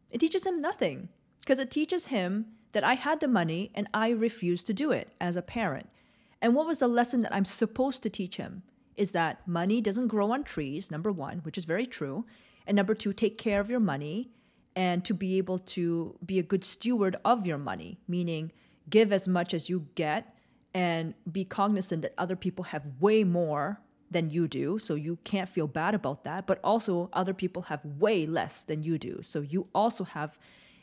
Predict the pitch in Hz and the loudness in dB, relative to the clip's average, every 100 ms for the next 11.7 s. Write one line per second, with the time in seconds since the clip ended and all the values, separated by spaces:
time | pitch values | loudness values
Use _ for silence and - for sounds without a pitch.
0 | _ 185 170 160 - 190 175 160 - _ | _ 2 2 0 -2 -2 0 -2 -8 _
1 | - 202 175 170 165 175 175 160 165 160 | 0 2 2 0 0 -2 -2 -4 -2 -4
2 | 131 - 202 247 170 131 180 - _ _ | -4 0 2 4 2 -2 -6 -10 _ _
3 | _ - - 175 185 180 - 196 185 - | _ -2 2 2 2 -2 -2 -2 -2 -4
4 | 160 160 156 - - - 196 180 - 175 | -4 -4 -4 -8 -18 -2 0 0 -2 -6
5 | 147 160 135 131 143 226 196 - - _ | -6 -6 -8 -8 -2 0 0 -4 -14 _
6 | _ 147 151 285 - _ _ _ _ - | _ -2 0 0 -4 _ _ _ _ 2
7 | - - 330 - 285 214 190 175 208 180 | 2 2 0 0 2 4 4 0 -2 -2
8 | 156 - - 185 135 160 202 226 165 202 | -4 -8 -6 -4 -4 -4 -2 0 2 0
9 | - - 147 170 - 151 - _ _ - | -2 -4 -4 -4 -6 -12 -20 _ _ 0
10 | 202 196 - - 190 175 - 233 277 180 | 2 2 0 0 0 0 -4 -2 0 0
11 | 147 - 147 139 139 165 | -2 -4 -4 -4 -6 -10